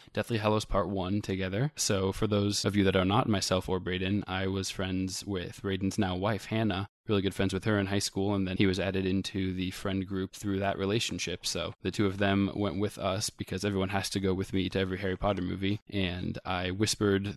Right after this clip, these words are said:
feverishly the entire time, "Okay, that, that's who this is, and, well, he's a house elf, so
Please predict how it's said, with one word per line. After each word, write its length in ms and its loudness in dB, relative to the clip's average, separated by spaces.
feverishly 800 0
the 120 0
entire 320 0
time, 320 -4
"Okay, 220 0
that, 220 -2
that's 200 -2
who 80 4
this 280 4
is, 300 2
and, 220 -2
well, 80 4
he's 160 6
a 80 6
house 260 4
elf, 420 -2
so 380 -2